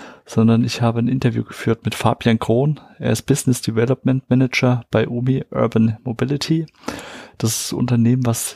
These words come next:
hinter WeShare steht, dem Free-Floating-Anbieter in Berlin. Die haben derzeit um die tausendfünfhundert E-Golf im Angebot,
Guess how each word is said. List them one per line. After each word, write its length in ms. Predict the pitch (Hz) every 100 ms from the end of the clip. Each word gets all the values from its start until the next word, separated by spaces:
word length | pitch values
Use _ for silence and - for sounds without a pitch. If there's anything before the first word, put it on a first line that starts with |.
| -
hinter 300 | 131 127 117
WeShare 420 | 139 147 - 110
steht, 420 | - 120 131 -
dem 100 | 113
Free-Floating-Anbieter 1900 | - - 131 - 123 120 - 123 117 - - - _ - 113 113 120 123 127 123
in 140 | 113
Berlin. 420 | 113 120 139 180 - _ _ _ - - - - _ _ -
Die 140 | 117
haben 100 | 131
derzeit 460 | 120 120 - 131 -
um 100 | 131
die 120 | 135
tausendfünfhundert 920 | 120 123 120 - 127 - 120 120 -
E-Golf 360 | 131 151 147
im 120 | 143 139
Angebot, 680 | 139 139 135 135 135 -